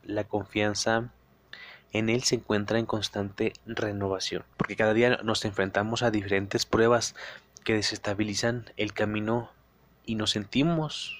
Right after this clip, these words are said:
y quedamos por ese puente colgante, ¿no? Que nos va moviendo con los vientos. En múltiples ocasiones tenemos la osadía de debatirle a Dios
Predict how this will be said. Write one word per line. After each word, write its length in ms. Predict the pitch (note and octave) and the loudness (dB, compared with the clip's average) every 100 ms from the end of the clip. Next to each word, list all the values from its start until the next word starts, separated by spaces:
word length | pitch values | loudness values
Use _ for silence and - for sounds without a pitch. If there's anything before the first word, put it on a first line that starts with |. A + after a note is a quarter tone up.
| - - - - | -16 -20 -20 -10
y 60 | |
quedamos 360 | - A#2 B2 C#3+ | 0 0 0 0
por 140 | B2+ | 0
ese 200 | A2+ C3+ - _ _ | 2 0 -2 _ _
puente 400 | - B2 B2 C#3 | 2 4 4 0
colgante, 600 | - B2+ A2 G#2 G#2+ A2+ | 2 2 4 2 2 -2
¿no? 280 | G2+ - - | -2 -4 -2
Que 360 | A2+ G#2 F#2 - _ - | 2 4 2 -2 _ -18
nos 280 | - G#2 G#2+ | -4 -2 2
va 80 | A2 | 0
moviendo 600 | A#2 B2 B2+ A#2 B2 B2 | 4 4 4 2 0 -2
con 260 | C3 A#2 G#2 | -2 -2 -2
los 200 | G#2+ G#2+ | -4 0
vientos. 640 | A2 G#2+ G#2+ - - - - - | 0 0 -2 -8 -8 -14 -14 -4
En 180 | A2+ | 0
múltiples 640 | A2+ A#2 C3 A#2+ C3+ C3 - | 0 0 0 4 4 4 2
ocasiones 720 | G#2+ A2 - A2+ A#2 C3+ - | 2 2 2 2 2 0 0
tenemos 420 | B2 A2 A2 A#2+ | 0 2 2 4
la 140 | B2+ | 4
osadía 500 | A#2 A2+ G#2+ G#2 A2 | 4 4 2 4 4
de 260 | A2+ A#2+ A2 _ - | 6 4 2 _ -12
debatirle 760 | A2+ A2 G2+ G2+ A#2+ D#3+ F3+ | 0 4 4 2 -2 -2 2
a 60 | C3+ | 2
Dios 340 | G#2+ G#2+ - | 0 -4 -4